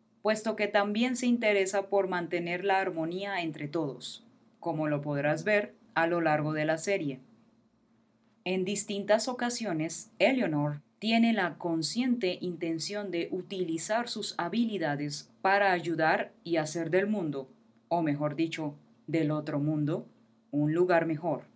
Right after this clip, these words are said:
puesto a que es muy capaz de ver soluciones prácticas a los problemas que se presentan en medio de su complicada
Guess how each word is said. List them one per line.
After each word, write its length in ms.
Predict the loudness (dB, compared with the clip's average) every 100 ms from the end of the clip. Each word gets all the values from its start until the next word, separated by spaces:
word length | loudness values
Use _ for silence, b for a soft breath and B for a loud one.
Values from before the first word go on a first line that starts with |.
| _ _ _ _ _ _ 0
puesto 280 | 0 2 0
a 80 |
que 200 | 0 2
es 140 | 2 0
muy 220 | -2 0
capaz 460 | 0 4 4 4 2
de 120 | 2
ver 200 | 2 0
soluciones 640 | -4 -4 -4 -2 -2 0
prácticas 680 | 2 2 2 0 2 0 0
a 100 | 0
los 220 | 0 -2 -2
problemas 560 | 0 0 2 0 -2
que 100 | -4
se 140 | -4 -4
presentan 720 | -4 -2 -4 2 2 2 -2 _ _ _ _ _ _ _ _
en 240 | 0 2
medio 300 | 4 2 0
de 140 | 2 2
su 220 | 0 0
complicada 800 | -2 -2 -4 0 4 4 4 -2